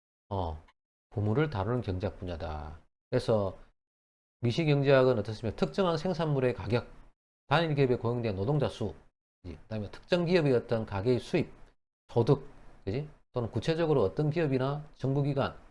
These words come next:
가족의 지출, 이런 걸 다루는 것이고, 거시는 반대지, 그지? 반대지, 말 그대로.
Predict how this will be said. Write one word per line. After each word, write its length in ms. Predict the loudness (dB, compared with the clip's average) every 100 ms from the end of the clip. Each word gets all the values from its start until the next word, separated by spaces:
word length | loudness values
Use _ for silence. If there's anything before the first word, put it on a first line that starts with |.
| _ _
가족의 300 | -2 2 2
지출, 300 | 0 -6 -4 -2
이런 120 | 0
걸 140 | 0
다루는 320 | -2 -4 -2
것이고, 500 | -4 -6 -10 -12 -12 -16 _ _ _ _ _ _ _ _ _ _ _ _ _ _
거시는 360 | 2 4 2 0
반대지, 380 | -2 0 2 0
그지? 240 | -4 -10 -14 -10
반대지, 380 | -6 -6 -6
말 180 | -4 -2
그대로. 380 | -2 -6 -8 -10